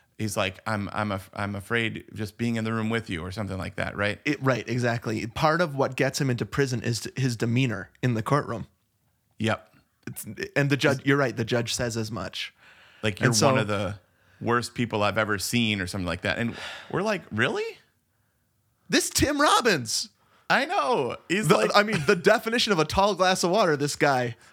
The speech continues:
Speaker 2: A, a
Speaker 1: <laughs> Yeah.
Speaker 2: charismatic guy. I mean, and
Speaker 1: Totally.
Speaker 2: he, he just really plays it. Uh, just the quietness of this performance. Like, sometimes you can hardly hear what he's saying.
Speaker 1: Mm-hmm.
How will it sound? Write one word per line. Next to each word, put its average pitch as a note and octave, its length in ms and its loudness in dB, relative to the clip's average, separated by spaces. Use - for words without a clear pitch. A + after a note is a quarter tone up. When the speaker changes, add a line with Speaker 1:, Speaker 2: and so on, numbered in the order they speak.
Speaker 2:
A, D#3+ 60 6
a E3+ 60 2
Speaker 1:
<laughs> - 0 -
Yeah. A3+ 140 -2
Speaker 2:
charismatic G3+ 760 4
guy. F3+ 500 4
I D3+ 200 4
mean, F3+ 160 2
and D3+ 140 4
Speaker 1:
Totally. A#2+ 320 0
Speaker 2:
he, D#3+ 60 0
he D#3+ 200 0
just D3 200 0
really C3 280 0
plays A2+ 380 -2
it. - 180 -4
Uh, C3+ 80 4
just F#3+ 260 2
the D3 120 4
quietness D3 760 0
of A2+ 100 0
this A2+ 140 0
performance. A#2+ 340 0
Like, B2+ 140 2
sometimes D#3+ 760 0
you D3 100 0
can D3 140 2
hardly C3+ 400 2
hear B2 220 0
what A2 140 -2
he's A2 180 -8
saying. A2 380 -4
Speaker 1:
Mm-hmm. G#2+ 340 0